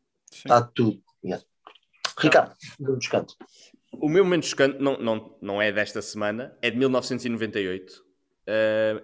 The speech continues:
Speaker 3: e, e tem a ver com, com um jogo de futebol na República Democrática do Congo. Eh, caiu, é verdade,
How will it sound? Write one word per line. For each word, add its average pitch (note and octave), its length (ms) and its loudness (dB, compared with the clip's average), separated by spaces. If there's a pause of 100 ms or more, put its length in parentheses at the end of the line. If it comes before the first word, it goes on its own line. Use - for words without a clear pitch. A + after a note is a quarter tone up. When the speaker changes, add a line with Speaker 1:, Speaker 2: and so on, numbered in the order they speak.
(140)
Speaker 3:
e, A2 300 -4
e A#2 80 -8
tem C#3+ 140 0
a - 20 -4
ver C#3 100 0
com, C#3 400 -2
com D3 140 -2
um C#3+ 80 0
jogo D3 220 0
de - 60 -14
futebol C3+ 320 0
na C3+ 120 0
República C3 460 -4
Democrática B2+ 540 -8
do A#2+ 100 -10
Congo. A2 360 -10 (440)
Eh, A2+ 420 2 (240)
caiu, F3 600 2 (360)
é F3+ 100 -2
verdade, A#2+ 460 -4